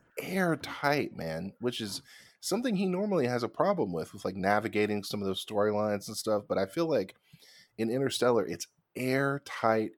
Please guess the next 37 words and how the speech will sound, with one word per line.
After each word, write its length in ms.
rock 600
solid. 720
Like, 380
it 120
reminds 520
me 200
of, 600
um, 500
I 40
don't 100
know, 120
this 100
is 40
gonna 140
be 40
a 40
weird 300
pull, 200
but 100
it 60
reminds 360
me 60
of, 120
like, 160
a 100
pulpy, 840
like, 300
science 520
fiction 500
novel 440
that 160
you 200
would 160
have 420
at, 120
like, 280
a, 260